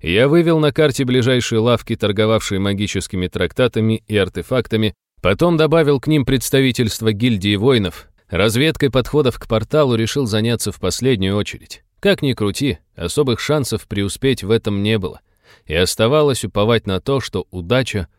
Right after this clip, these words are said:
улыбнётся эльфам. Нео мог продержаться на собственных запасах энергии ещё немногим больше трёх часов,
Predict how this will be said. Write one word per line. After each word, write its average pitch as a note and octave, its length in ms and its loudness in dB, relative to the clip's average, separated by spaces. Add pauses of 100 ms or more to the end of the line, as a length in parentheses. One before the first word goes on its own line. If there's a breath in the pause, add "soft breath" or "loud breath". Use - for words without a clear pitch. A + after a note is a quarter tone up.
улыбнётся G2+ 640 0
эльфам. - 400 -10 (680 soft breath)
Нео F3 300 2
мог D#3+ 240 0
продержаться A#2 640 0
на A2 120 0
собственных G#2 520 -4
запасах G2 500 -2
энергии F#2+ 480 -2
ещё G#2 220 -4
немногим G2 560 -2
больше G2 320 -4
трёх F#2+ 240 -4
часов, - 480 -6